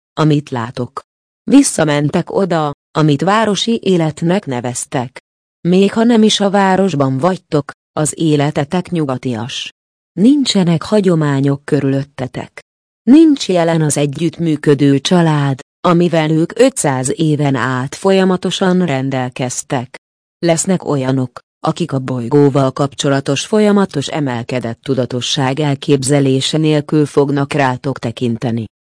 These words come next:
Az okoszólok, akik itt vannak, az itt jelenlevők között vagy akik ezt hallgatják. Vannak közöttetek, akik régen felismerték,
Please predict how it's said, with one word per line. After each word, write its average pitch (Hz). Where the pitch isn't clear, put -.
Az 185
okoszólok, 151
akik 170
itt 131
vannak, 143
az 180
itt 311
jelenlevők 139
között 147
vagy 151
akik 147
ezt 143
hallgatják. 120
Vannak 202
közöttetek, 143
akik 160
régen 143
felismerték, 143